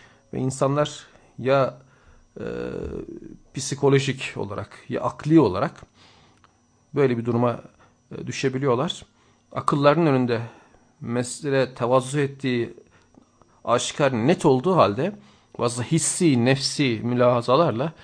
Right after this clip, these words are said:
insan küfürde kalabiliyor. Dolayısıyla küfür iradi bir durumdur. Kastidir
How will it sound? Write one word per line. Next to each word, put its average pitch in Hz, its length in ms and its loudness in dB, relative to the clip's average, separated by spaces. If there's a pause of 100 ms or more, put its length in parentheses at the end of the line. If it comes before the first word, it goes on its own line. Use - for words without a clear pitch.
(360)
insan 135 380 -4 (160)
küfürde 135 580 -4 (120)
kalabiliyor. 107 680 -6 (500)
Dolayısıyla 131 400 -6
küfür 156 360 -4
iradi 139 440 2
bir 101 100 -8
durumdur. 95 540 -8 (1500)
Kastidir - 880 -4